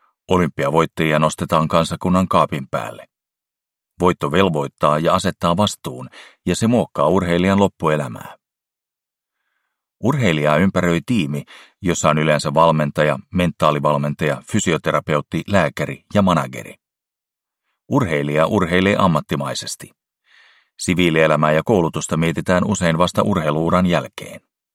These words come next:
Urheilija antaa kaikkensa, ja urheilun eteen tehdään kaikki mahdollinen. Ennen urheilija oli usein yksin,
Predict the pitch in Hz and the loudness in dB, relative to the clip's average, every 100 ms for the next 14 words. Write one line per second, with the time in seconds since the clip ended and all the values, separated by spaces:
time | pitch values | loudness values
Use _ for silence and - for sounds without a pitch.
0 | _ _ _ _ _ _ _ - 120 98 | _ _ _ _ _ _ _ -2 -2 0
1 | 69 67 73 92 90 78 - 95 - 69 | -4 -2 2 2 2 2 4 2 0 -8
2 | 69 69 _ _ _ - 87 110 90 78 | -6 -8 _ _ _ -4 0 0 0 -2
3 | 78 95 107 - 69 71 87 87 92 92 | -2 -2 -2 -4 -8 -4 0 2 2 2
4 | 82 - 95 85 76 67 62 - - _ | 0 0 0 0 -2 -8 -12 -18 -20 _
5 | _ _ _ _ _ _ _ _ _ _ | _ _ _ _ _ _ _ _ _ _
6 | _ _ _ _ _ - 113 123 73 90 | _ _ _ _ _ -2 0 2 2 0
7 | 87 78 69 71 82 92 98 98 101 110 | 0 -2 -2 0 2 0 0 2 2 0
8 | - 64 | -6 -8